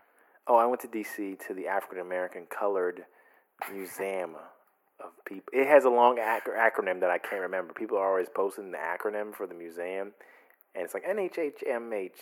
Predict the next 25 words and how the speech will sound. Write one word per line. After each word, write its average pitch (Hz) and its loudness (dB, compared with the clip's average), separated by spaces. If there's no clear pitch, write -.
C, 85 -10
and 90 -10
I 87 -6
get 85 -12
confused 85 -14
very 82 -4
easily. 78 -8
But 101 0
the 110 0
African 107 0
American 87 -4
Museum 80 -10
in 76 -16
D 78 -16
C, 80 -12
I - -8
took 90 -12
my 87 -8
grandmother 80 -2
down 80 -6
there 80 -8
for 78 -6
her 98 -6
eightieth 95 -6
birthday, 87 -2